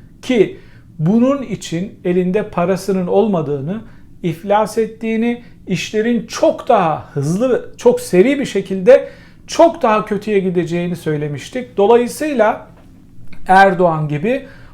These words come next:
oportunist bir siyasetçinin önünde ikinci yol kalıyordu. Nedir o? Demokratikleşiyormuş gibi, normalleşiyormuş gibi yi oynamak, bu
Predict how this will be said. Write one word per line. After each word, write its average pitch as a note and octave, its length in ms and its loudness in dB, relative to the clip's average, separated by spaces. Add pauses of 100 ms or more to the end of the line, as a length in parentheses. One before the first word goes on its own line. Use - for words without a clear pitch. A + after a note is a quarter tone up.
(140)
oportunist A3 840 2
bir G3 80 -4
siyasetçinin G3 1000 -4
önünde G#3+ 600 2 (260)
ikinci A#3 480 -2
yol G#3 260 0
kalıyordu. D#3 760 -2 (140)
Nedir G3 320 2
o? C#4+ 300 4 (360)
Demokratikleşiyormuş A#3 1800 0
gibi, C3+ 380 -6 (360)
normalleşiyormuş A3+ 1500 2
gibi A3 460 -2 (300)
yi A3+ 220 2
oynamak, E3+ 760 2
bu C#4 340 0